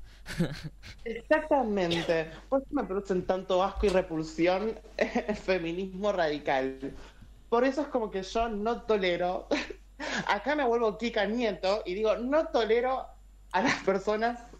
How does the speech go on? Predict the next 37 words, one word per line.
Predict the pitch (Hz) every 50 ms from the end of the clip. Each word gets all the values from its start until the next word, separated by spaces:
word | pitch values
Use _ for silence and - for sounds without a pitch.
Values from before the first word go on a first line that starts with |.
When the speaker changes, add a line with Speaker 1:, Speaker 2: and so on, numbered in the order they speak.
| - - - - - - - - - - - - - - - - -
Speaker 2:
feministas | 202 185 175 175 175 185 202 - - - 208 208 208 208 196 175
radicales. | 170 165 151 143 143 127 147 143 135 123 98 - 120 - - - - - - - - - - - - - - - - -
Porque | 214 226 220 214 214
lo | 202 214
más | 214 247 254 254
increíble | 269 269 262 277 269 269 277 277 294 330 349 349 -
es | 339 330 -
que | - 381 339 277
hay | 233 247 277 302 - - - - - - - - 185 - - - - - - - - - -
personas | 190 170 165 165 - 240 240 262 269 269
también, | - 226 208 214 220 220 226 233 -
eh, | - 196 190 185 -
trans | - 233 240 233 240 269 302 302 285
que, | 226 196 - 98
que | - 190
son | - - 262 302 359 -
feministas | 381 339 - - 196 190 - 285 269 208
radicales. | 190 165 156 160 226 262 269 185
Y | 160 185
vos | 196 190
decís, | 208 202 202 190 - - - - - - - - - - - - - - - - - - - - - - - -
¿por | - 160 156 147 135 139 - - -
qué? | - 226 214 175 147 - - - - - - - - - -
Y | 202 196
lo | 208 202 202 196 -
peor | 202 190 196 214 240
de | 254 269 262 -
todo, | - 226 208 190 170 165 156 151
que | 151 160 151
no | 151 175 208
solamente | 214 247 226 214 208 196 185 196
es | 196 - -
esto, | 208 190 - - 226
sino | 214 226 214 226
que | 240 247
también | 240 233 226 220 226 240 254 262
es | 262 269 269